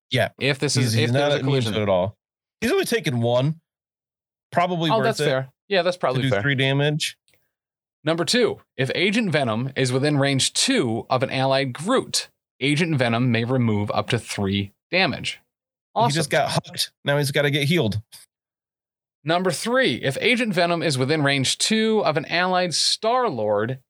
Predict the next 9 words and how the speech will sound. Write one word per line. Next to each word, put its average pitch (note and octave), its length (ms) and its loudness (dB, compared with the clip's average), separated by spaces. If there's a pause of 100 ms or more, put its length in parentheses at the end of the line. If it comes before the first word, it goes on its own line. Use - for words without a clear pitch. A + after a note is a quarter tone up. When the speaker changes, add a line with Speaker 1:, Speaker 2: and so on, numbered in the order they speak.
Speaker 2:
Agent E3 340 0
Venom C#3+ 320 2 (100)
may C3 200 2
immediately F3+ 680 2
make C#3 360 0
a C3 160 2
full A#3 720 -2
auto F3+ 440 0
attack G#2 580 -4